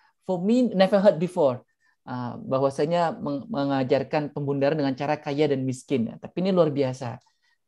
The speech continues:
Saya, saya salut ya. Kemudian ada yang mengatakan, "We will use Re-, Relia object pictures to teach rounding number,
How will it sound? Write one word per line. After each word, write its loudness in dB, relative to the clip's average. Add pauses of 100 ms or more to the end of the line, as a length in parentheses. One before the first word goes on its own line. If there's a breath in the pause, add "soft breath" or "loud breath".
(100)
Saya, -4 (320)
saya -4
salut 0
ya. -6 (420)
Kemudian -2 (100)
ada -2
yang -2
mengatakan, -6 (320)
"We -2
will 2
use 0
Re-, -2 (220)
Relia 4
object -6
pictures 0 (240)
to -6
teach -8
rounding 0
number, 0